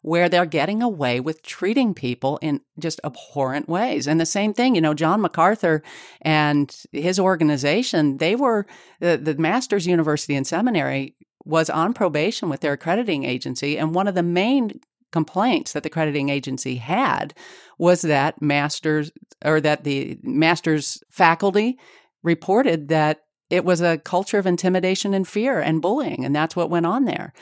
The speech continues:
So i-, it's revealing. A-, and this was one of the main characteristics at Harvest and James McDonald was an atmosphere of bullying and intimidation. R Z I M,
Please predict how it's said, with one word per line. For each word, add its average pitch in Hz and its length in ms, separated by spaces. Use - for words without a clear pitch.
So 185 600
i-, - 180
it's - 320
revealing. 294 800
A-, 160 60
and 196 300
this 202 160
was 214 160
one 208 160
of 202 80
the 190 60
main 170 300
characteristics 196 680
at 220 60
Harvest 208 560
and 160 100
James 156 240
McDonald 185 540
was 151 160
an 151 120
atmosphere 160 640
of 151 160
bullying 160 400
and 175 100
intimidation. 185 840
R 165 200
Z 196 200
I 185 160
M, 214 440